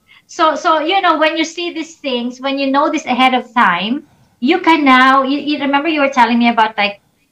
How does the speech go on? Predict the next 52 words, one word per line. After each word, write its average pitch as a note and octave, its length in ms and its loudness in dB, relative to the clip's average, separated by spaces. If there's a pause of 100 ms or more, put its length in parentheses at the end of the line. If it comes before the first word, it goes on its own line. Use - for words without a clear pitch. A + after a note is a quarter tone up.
where A#3+ 240 2
do B3+ 120 0
we, B3 240 2
uh, A#3+ 80 -2
you A#3 160 4
know, G3+ 80 0
how A#3 140 4
to A3+ 180 0
move A3 240 2
house, A3 520 2
where F#3+ 180 0
do A3 100 -2
we A3+ 180 0
move G#3+ 220 -8
house, G3+ 560 0
which A#3 240 -4
one A3+ 160 0
to G#3 80 -10
buy F#3+ 220 2
the F#3+ 100 -6
house. G3+ 560 -2 (380)
the C4 140 2
direction C#4+ 540 2
now A#3+ 200 2
matters. F#3 800 -6 (520)
So C#4 160 -4
kaya D#4+ 200 4
nga, D#4 100 2
if D4 100 0
you D4+ 100 0
ask C#4+ 300 4
me C#4+ 140 -6
na A3 300 0
where B3+ 480 0
or A#3 240 -2
when, B3 460 0 (480)
uh, G#3 460 4
what C4+ 200 2
are C4 200 0
the A#3+ 100 -6
sectors A#3+ 680 -8
in A#3+ 240 -2
the C4 80 -2
world C4 580 2
or G#3 220 -8
in G3+ 160 -10
the F#3+ 160 -14
country D4+ 640 -4
or A3 120 0
in G#3 180 -8
the D4+ 100 -6
city D#4 720 -6